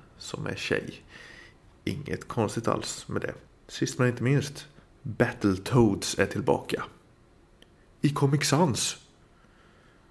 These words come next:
Trailern visar egentligen ingenting. Bara logga och text mot, eh, svart bakgrund, typ. Alltså, egentligen är det lite konstigt.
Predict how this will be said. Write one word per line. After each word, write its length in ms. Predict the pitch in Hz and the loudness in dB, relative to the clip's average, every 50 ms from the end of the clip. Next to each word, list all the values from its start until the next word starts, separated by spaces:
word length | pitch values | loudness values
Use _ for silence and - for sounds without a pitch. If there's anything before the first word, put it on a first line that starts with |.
| _ _ _ - - | _ _ _ -18 -6
Trailern 300 | - - 104 101 107 110 | 0 2 2 4 4 2
visar 220 | 110 101 - 98 | 2 2 4 4
egentligen 300 | 98 92 - - - - - | 4 4 4 0 -2 0 0
ingenting. 640 | 101 95 95 98 - - - - - 104 107 - - - - - - - - - - - _ - | -2 -2 0 -4 -4 -2 -4 -4 -4 -4 -8 -10 -16 -20 -20 -20 -20 -20 -20 -20 -20 -20 _ -16
Bara 380 | - - 123 110 117 110 113 110 | -14 -10 0 2 4 6 6 6
logga 520 | 113 123 131 117 110 95 92 95 101 101 | 6 6 6 4 4 4 4 4 4 4
och 180 | - 62 98 - | 2 0 0 2
text 400 | - - - - - - - - | 2 2 2 2 -2 -6 -4 -4
mot, 360 | 92 - - - - - - | -4 -4 -4 -4 -6 -4 -4
eh, 140 | - - - | -2 -2 -2
svart 380 | - - - 85 - - - - | -2 2 2 2 2 0 2 4
bakgrund, 440 | 104 98 - - - - - - | 6 6 6 4 0 -2 -2 -2
typ. 220 | - - - - - - - - - - - - - - - - - - - - - - - - - - - - - - - - - - - - - - - - - - - - - - - - - - - - - - - - - - - | -2 -4 -4 -4 -8 -12 -14 -16 -18 -20 -18 -18 -18 -18 -18 -20 -20 -20 -20 -20 -20 -20 -20 -20 -20 -20 -20 -20 -20 -20 -20 -20 -20 -20 -20 -20 -20 -20 -20 -20 -20 -20 -20 -20 -20 -20 -20 -20 -20 -20 -20 -20 -20 -20 -20 -20 -20 -14 -12
Alltså, 200 | - - - 120 | -10 -2 2 4
egentligen 300 | 135 131 - - 127 123 | 4 4 4 2 2 2
är 60 | 117 | 4
det 60 | 110 117 | 4 2
lite 140 | 113 117 | 0 0
konstigt. 600 | - - - 131 117 - - - 101 - - - | -4 2 2 4 4 4 0 -4 -6 -6 -6 -12